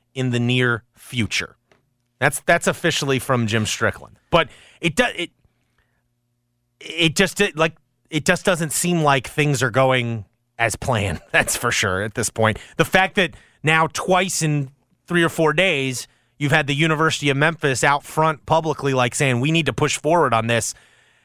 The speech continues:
tells me, you know, like, something has gone wrong in their plans, so to speak. You know what I mean? Like, they are worried, maybe not necessarily about the amount of money, but the timing of when they're gonna get it.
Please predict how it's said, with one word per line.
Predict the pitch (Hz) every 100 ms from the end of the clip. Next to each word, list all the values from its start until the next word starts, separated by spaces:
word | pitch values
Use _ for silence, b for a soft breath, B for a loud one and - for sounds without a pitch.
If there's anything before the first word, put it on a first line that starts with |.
| b b
tells | - 180 156
me, | 180
you | 170 170
know, | 147
like, | 156 151
something | - 180 175 175
has | 151 135
gone | 147 156 147
wrong | 151 156 147
in | 131
their | 147 170
plans, | - 123 98 95 -
so | 117
to | 98
speak. | - 101 - _ _ -
You | 143
know |
what | 143
I |
mean? | 147 147
Like, | 123
they | 156
are | 160 143
worried, | 151 151 139 123 113 b b b b
maybe | 143 151
not | 151 156
necessarily | 151 131 - 165 156 143
about | 131 143 135
the | 131
amount | 120 135 170 202
of | 160
money, | 131 120 113 110 - _ _ -
but | 143
the | 135
timing | - 185 180 131
of | 117
when | 131 131
they're | 117
gonna | 120
get | 90 135
it. | 131